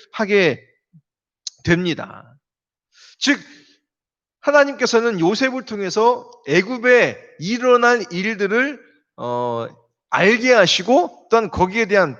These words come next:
대책을 하나님이 알려주시는 겁니다.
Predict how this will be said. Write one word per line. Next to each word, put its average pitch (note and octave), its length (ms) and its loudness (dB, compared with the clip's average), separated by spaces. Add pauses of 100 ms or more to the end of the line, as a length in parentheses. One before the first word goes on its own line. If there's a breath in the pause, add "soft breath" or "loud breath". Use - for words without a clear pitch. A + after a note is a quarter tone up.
대책을 A#3+ 800 -2 (420 soft breath)
하나님이 A3 440 -2
알려주시는 F#3+ 680 0
겁니다. A#2 520 -12